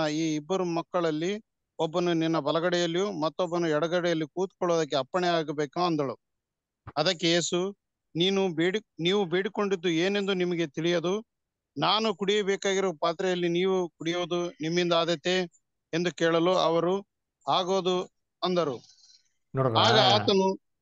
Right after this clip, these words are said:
Speaker 2: ಹಾ, ಸಾಕ್ ಬಿಡಿ ಬ್ರೋ, thank you. ಅದಕ್ಕೆ ಹೇಳ್ತಾರೆ, "ನಾನ್ ಕುಡಿಯುವಂತ ಒಂದು ಪಾತ್ರೆಯಲ್ಲಿ ನಿಮ್ಮಿಂದ ಕುಡಿಯಲು ಆದೀತೆ." ಅಲ್ವರ? ಯೋಚನೆ ಮಾಡಿರ್ತೀನಿ, ಇವಾಗ ಯೇಸು ಕುಡಿದಂತ ಕಪ್ಪಲ್ಲಿ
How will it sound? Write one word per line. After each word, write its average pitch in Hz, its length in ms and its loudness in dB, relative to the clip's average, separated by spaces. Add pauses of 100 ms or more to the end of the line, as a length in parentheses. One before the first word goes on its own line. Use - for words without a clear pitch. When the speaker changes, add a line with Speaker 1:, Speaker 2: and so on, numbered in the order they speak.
(120)
Speaker 2:
ಹಾ, 117 200 -2
ಸಾಕ್ 170 220 2
ಬಿಡಿ 131 140 4
ಬ್ರೋ, 101 100 2
thank 139 200 0
you. 113 100 -4
ಅದಕ್ಕೆ 180 300 2
ಹೇಳ್ತಾರೆ, 180 640 0 (260)
"ನಾನ್ 214 380 4
ಕುಡಿಯುವಂತ 233 400 4 (500)
ಒಂದು 120 520 2
ಪಾತ್ರೆಯಲ್ಲಿ 123 640 2
ನಿಮ್ಮಿಂದ 123 300 2
ಕುಡಿಯಲು 120 720 -2
ಆದೀತೆ." 113 840 0 (440)
ಅಲ್ವರ? 139 220 2 (600)
ಯೋಚನೆ 165 220 4
ಮಾಡಿರ್ತೀನಿ, 139 640 0 (260)
ಇವಾಗ 135 160 2
ಯೇಸು 170 240 2
ಕುಡಿದಂತ 147 440 -2
ಕಪ್ಪಲ್ಲಿ 120 760 0